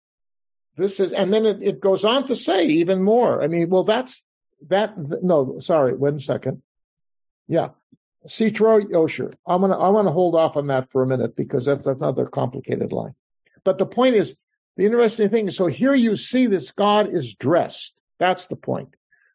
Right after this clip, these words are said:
Four statements of God wearing clothing. So on the one hand, we're talking about a very amorphous, very complex spiritual God, but yet now we're dressing him. We're putting clothing on this God that we can't see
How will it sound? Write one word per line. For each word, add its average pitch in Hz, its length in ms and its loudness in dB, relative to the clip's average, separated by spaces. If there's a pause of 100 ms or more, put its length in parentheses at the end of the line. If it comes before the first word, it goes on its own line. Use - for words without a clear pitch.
(140)
Four 220 240 4
statements 180 640 -2 (240)
of 127 160 -4
God 160 320 2
wearing 147 320 2
clothing. 135 460 -2 (240)
So 165 160 -2
on 160 140 0
the 143 60 0
one 170 300 2
hand, 127 480 -2 (400)
we're 147 140 -2
talking 180 440 -4
about 156 220 0
a 147 60 0
very 196 640 0 (180)
amorphous, 175 720 -2
very 160 460 2 (320)
complex 180 720 -2
spiritual 165 960 0 (520)
God, 147 440 0
but 147 160 0
yet 180 260 -2
now 190 180 2
we're 175 140 0
dressing 151 480 -4
him. - 160 -20 (640)
We're 139 80 -2
putting 170 320 -4
clothing 170 540 0
on 147 160 -4
this 143 140 -4
God 180 280 2
that 143 80 0
we 135 120 -2
can't 151 280 -8
see 160 400 0